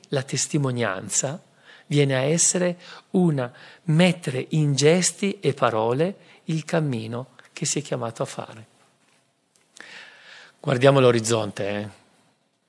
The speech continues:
Perché a volte ci inciampiamo su un filo d'erba. Ci inciampiamo su un filo d'erba e non guardiamo avanti. E allora anche questo orizzonte qua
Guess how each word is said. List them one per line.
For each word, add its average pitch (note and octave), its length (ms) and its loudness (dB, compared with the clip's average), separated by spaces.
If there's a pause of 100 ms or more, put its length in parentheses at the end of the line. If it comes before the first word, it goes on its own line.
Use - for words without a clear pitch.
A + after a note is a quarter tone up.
(580)
Perché C#3+ 280 4
a D3+ 40 8
volte A#2 540 0
ci - 160 0
inciampiamo C#3+ 920 2
su - 680 -2
un B2 440 0 (320)
filo E3 560 -2
d'erba. G#2+ 520 -8 (1800)
Ci - 160 -4
inciampiamo D#3+ 680 0
su C#3+ 160 -4
un B2 60 -6
filo D#3 280 0
d'erba G#2+ 460 -4 (180)
e D3 100 -2
non D3 200 -2
guardiamo D3 840 0
avanti. A2 580 -8 (1000)
E C#3 120 0
allora C3 280 4
anche C#3 380 0
questo - 340 0
orizzonte B2 500 -2
qua A#2 340 -6